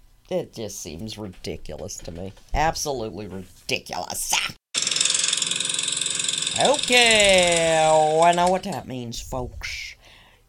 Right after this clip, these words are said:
Yes, yes, yes. My last story, the last clip, is called True Trivia.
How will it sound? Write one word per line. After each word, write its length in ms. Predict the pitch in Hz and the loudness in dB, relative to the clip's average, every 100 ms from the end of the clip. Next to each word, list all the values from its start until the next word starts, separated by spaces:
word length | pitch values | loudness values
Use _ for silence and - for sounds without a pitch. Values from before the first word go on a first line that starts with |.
| - | -12
Yes, 1000 | 147 165 185 - - - - - - - | -2 0 0 -2 -6 -6 -8 -8 -10 -12
yes, 800 | 92 101 110 113 117 117 113 - - | -10 -6 -2 0 0 -2 -4 -8 -10
yes. 840 | 65 69 - 53 - - - - - - - - | -8 -8 -8 -8 -10 -8 -8 -8 -12 -18 -16 -4
My 240 | 175 226 | 0 4
last 340 | 220 180 165 - | 6 6 6 2
story, 440 | 202 233 226 226 | 2 2 2 0
the 260 | 185 226 226 | 0 0 4
last 640 | 190 226 214 - - - | 10 12 10 6 -4 -4
clip, 380 | - 311 339 339 - - - - - - - | 4 8 8 6 -2 -20 -20 -20 -20 -10 -2
is 160 | 180 | 0
called 480 | - - 139 123 123 | 0 0 0 0 -6
True 500 | - 175 226 247 247 - _ _ - | -10 -8 -8 -8 -10 -16 _ _ -16
Trivia. 760 | - 202 190 143 123 107 98 | -12 -10 -8 -8 -10 -12 -14